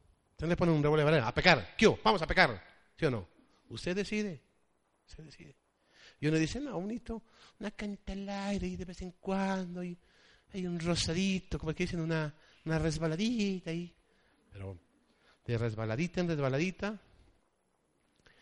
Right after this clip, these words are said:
Mire Isaías sesenta y cuatro, por favor. Estamos mirando cómo el pecado causa angustia. Isaías sesenta y cuatro, por favor.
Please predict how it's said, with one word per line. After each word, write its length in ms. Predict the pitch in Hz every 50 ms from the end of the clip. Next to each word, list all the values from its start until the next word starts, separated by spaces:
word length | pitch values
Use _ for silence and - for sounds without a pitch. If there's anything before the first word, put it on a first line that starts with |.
| - - - _ -
Mire 280 | - 156 170 185 185 - 151
Isaías 540 | 147 143 - - 143 147 151 156 160 143
sesenta 380 | - 160 135 - 139 123 110 123
y 40 | 113
cuatro, 320 | - - 120 110 - 98
por 120 | 98 104 -
favor. 320 | - 107 98 95 92 87 -
Estamos 260 | - - 127 139 147
mirando 520 | 151 147 139 139 139 135 135 143 147 - - - _ _ _ _
cómo 300 | - - 147 147 151 156 -
el 180 | 120 117 107
pecado 640 | - - 113 - - - 131 131 127 131 135 139 151 - _ _ _ _ _ -
causa 380 | - 127 135 139 117 - - 101
angustia. 560 | 98 98 104 104 - - - 98 101 101 - _ _ _ _ _ _ _ _ _ _ _ _ _ _ _ _ _ _ _ _ _ _ _ _ _ _ _ _ _ _ -
Isaías 560 | - 120 - - 127 123 123 127 135 135 120
sesenta 640 | - - - 151 151 139 - - 143 135 127 131 127
y 60 | -
cuatro, 340 | - - 98 92 - - 85
por 160 | - 92 -
favor. 260 | - 92 90 87